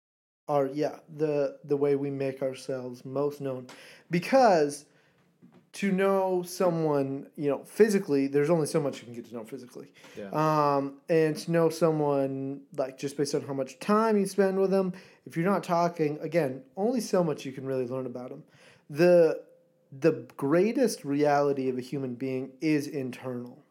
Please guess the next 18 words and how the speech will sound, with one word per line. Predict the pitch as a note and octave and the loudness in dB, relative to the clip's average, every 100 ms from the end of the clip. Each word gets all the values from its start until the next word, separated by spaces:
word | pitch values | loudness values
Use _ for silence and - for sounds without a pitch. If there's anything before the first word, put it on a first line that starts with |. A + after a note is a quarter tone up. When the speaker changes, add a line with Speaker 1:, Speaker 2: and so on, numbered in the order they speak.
| _ _ _ _ _ _ _ | _ _ _ _ _ _ _
Speaker 1:
It's, | D3 D3 | -2 -2
we're, | - D#3 F3 F3+ | -6 0 2 2
we're | E3 G3 G3 | 2 2 4
made | F3 F3 | 2 0
in | D#3+ | 0
the | D3 | -2
image | D#3+ D#3 | -2 -2
and | D3+ | -2
likeness | C#3 C#3 C#3 | -4 -4 -8
of | C#3 | -6
God, | B2+ C3 B2+ B2 - _ _ _ _ _ | -2 -2 -2 -4 -10 _ _ _ _ _
for | - D#3 | -6 -4
the | |
most | C#3 C#3+ C#3 - | -2 -4 -4 -8
part, | B2+ B2 A#2+ - | -6 -6 -8 -12
in | - C3 | -8 -6
our | B2+ B2 | -6 -8
soul. | B2 - B2 B2 - | -10 -10 -8 -8 -14